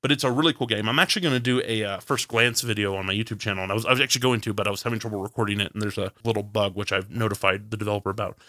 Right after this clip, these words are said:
Good game. You should check it out if you like stuff like that. Rise to Ruins. It's on Steam. Really low priced. Way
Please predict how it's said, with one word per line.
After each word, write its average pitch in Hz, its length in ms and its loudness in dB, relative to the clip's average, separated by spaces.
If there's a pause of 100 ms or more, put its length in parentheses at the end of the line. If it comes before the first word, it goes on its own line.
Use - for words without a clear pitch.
Good 170 180 6
game. 160 280 6
You 139 120 0
should 123 160 -4
check 139 160 2
it 147 80 4
out 139 120 4
if 110 100 -8
you 113 60 -2
like 113 240 0
stuff - 180 -2
like 135 140 -4
that. 147 200 4 (120)
Rise 127 420 4
to 127 140 0
Ruins. 110 440 0
It's 104 120 -14
on 113 140 2
Steam. 98 340 -4 (240)
Really 220 380 4
low 175 260 6
priced. 113 540 0 (180)
Way 175 500 4